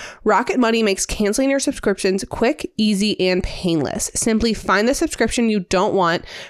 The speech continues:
press cancel, and Rocket Money will cancel it for you.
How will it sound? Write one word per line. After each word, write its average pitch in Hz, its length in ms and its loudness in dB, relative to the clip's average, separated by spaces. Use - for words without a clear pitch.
press 233 300 0
cancel, 233 600 0
and 196 180 2
Rocket 220 380 0
Money 220 260 2
will 196 180 2
cancel 190 460 0
it 180 120 0
for 147 340 0
you. 117 240 0